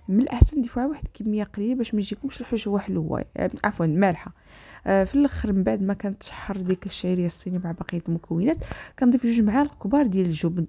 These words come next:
جبن طري. الا ما عندكمش ممكن تكتفيو مع بجوج مكعبات ديال، آه، ديال الجبن ديال الدهن، او لا جوج مثلثات بحال بحال.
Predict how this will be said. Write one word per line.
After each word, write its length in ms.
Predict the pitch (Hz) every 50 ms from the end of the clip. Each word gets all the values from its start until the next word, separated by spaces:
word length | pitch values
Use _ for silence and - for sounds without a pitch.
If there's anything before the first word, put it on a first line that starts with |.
| -
جبن 300 | 165 233 302 - 226 202
طري. 380 | 185 - 175 160 151 143 135 170 - - - - - - -
الا 140 | 220 269
ما 140 | 294 302 269
عندكمش 420 | 226 208 196 - - 311 302 - 269
ممكن 320 | 247 240 240 - 254 233
تكتفيو 480 | - - - - 233 220 - - 370 381
مع 120 | 349 -
بجوج 260 | 370 247 220 247 240
مكعبات 800 | 226 226 220 220 - 202 180 185 196 190 196 226 233 220 - -
ديال، 300 | 165 180 220 220 226 220 - - - - - - - -
آه، 680 | 208 202 196 190 185 180 175 160 - 143 135 - -
ديال 340 | - 175 196 196 196 190 185
الجبن 800 | 180 170 165 165 165 165 160 165 247 311 330 - 277 262 226 185
ديال 200 | 165 160 160 151
الدهن، 340 | 151 - - 294 339 370 392 - - - - - - - -
او 120 | 349 339
لا 340 | 294 277 262 277 277 285 - - -
جوج 340 | 214 208 208 269 262 220 220
مثلثات 560 | 214 214 - - 208 196 185 175 - 165 -
بحال 180 | - - 220 208
بحال. 220 | - - - 185